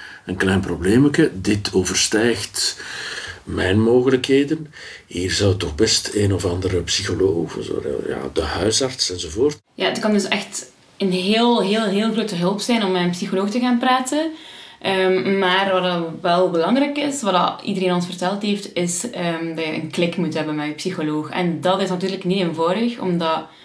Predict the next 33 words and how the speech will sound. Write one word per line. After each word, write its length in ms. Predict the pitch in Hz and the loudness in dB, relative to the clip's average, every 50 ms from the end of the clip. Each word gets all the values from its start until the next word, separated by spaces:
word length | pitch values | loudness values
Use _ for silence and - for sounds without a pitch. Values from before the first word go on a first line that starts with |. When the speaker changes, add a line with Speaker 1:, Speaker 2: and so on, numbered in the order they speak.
| - - - _ _ _ | -20 -20 -20 _ _ _
Speaker 2:
van 200 | - - 190 180 | -8 -2 0 0
de 80 | 170 - | 2 2
eerste 320 | - 185 196 185 - - | 2 2 2 0 -2 -2
keer 240 | - 196 196 196 - | 0 0 0 0 0
te 80 | - 180 | 0 -2
hebben 380 | 170 - 180 185 202 247 254 | 0 0 0 2 4 4 4
of 140 | - 196 - | 2 2 0
te 100 | - 175 | -4 -6
voelen. 400 | - - 190 220 254 285 330 359 - - - - - | -2 0 2 4 4 4 2 0 -4 -10 -16 -16 -8
Dus 280 | - - 202 202 - - | -2 0 0 0 2 0
soms 440 | 220 220 240 262 240 - - - - - - _ - | 0 2 2 4 2 2 0 -4 -6 -10 -16 _ -4
kan 160 | - 233 220 | 0 0 2
het 140 | 214 202 202 | 2 2 2
een 80 | 202 190 | 2 2
beetje, 640 | 185 185 185 - 190 185 175 175 170 165 165 - - - _ | 2 2 2 2 2 2 2 2 2 0 -2 -4 -10 -16 _
een 160 | - - 185 | -8 -4 -4
beetje 240 | 175 175 175 170 - | -2 -2 -2 -2 0
tijd 260 | - 175 185 185 185 | 2 2 2 2 0
vragen. 500 | - 233 226 220 226 240 247 240 240 240 | 0 2 2 4 4 4 4 4 2 2
Het 120 | 233 - | 0 -2
zal 160 | - 190 185 | -2 -2 0
misschien 320 | 190 185 180 - 202 202 - | 0 0 0 0 -2 0 0
ook 140 | 214 - - | 0 0 2
niet 120 | 226 202 | 0 0
de 120 | 185 - | 0 -2
eerste 280 | - 127 175 180 - 220 | 0 0 0 0 -2 -4
psycholoog 520 | 208 - - 208 - 220 208 202 202 202 | -8 -8 -10 -8 -4 -2 0 0 0 0
zijn 240 | - - 226 208 214 | -2 -2 -2 -2 -2
waar 180 | 208 202 196 190 | -2 -2 -2 -2
je 80 | 196 | -2
bij 220 | 185 180 185 196 208 | -2 0 0 0 0
gaat 360 | 214 214 214 214 208 - 190 | 0 0 -2 -4 -6 -4 0
die 320 | 202 202 190 185 - - | 0 2 2 0 -2 -6